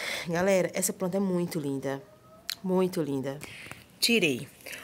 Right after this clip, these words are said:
Olha que lindeza, gente. É, ela tem um mau cheiro. Tá? Ela tem um mau cheiro na, nas suas flores.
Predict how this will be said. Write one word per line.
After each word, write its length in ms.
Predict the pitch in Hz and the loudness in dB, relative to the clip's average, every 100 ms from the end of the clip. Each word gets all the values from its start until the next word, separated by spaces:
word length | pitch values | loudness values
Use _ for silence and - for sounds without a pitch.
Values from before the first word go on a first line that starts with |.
| - | 2
Olha 320 | 185 233 269 | 6 8 6
que 160 | 269 254 | 4 2
lindeza, 560 | 233 208 175 156 160 | 4 2 2 2 2
gente. 520 | 156 170 160 156 - - - - - - - - - | 4 4 2 2 0 -2 -14 -16 -12 -10 -10 -14 0
É, 600 | 180 175 165 160 156 156 - | 6 6 6 6 4 2 4
ela 220 | 185 208 | 6 8
tem 140 | 208 | 8
um 80 | 196 | 6
mau 280 | 214 196 247 | 6 4 6
cheiro. 720 | - - 202 170 160 170 311 - - - - - - - - | 6 8 8 6 6 6 4 2 -14 -20 -20 -20 -20 -18 -10
Tá? 200 | 135 139 | -4 0
Ela 140 | 147 | 2
tem 120 | 156 | 2
um 40 | 156 | 0
mau 220 | 156 170 | 2 6
cheiro 540 | - - 139 143 147 | 6 6 4 0 -2
na, 240 | 151 151 - | -2 -4 -4
nas 160 | 147 | -2
suas 380 | - 160 147 - | 0 0 2 2
flores. 960 | - 160 147 143 160 311 494 - - | 0 -2 0 2 2 2 4 6 6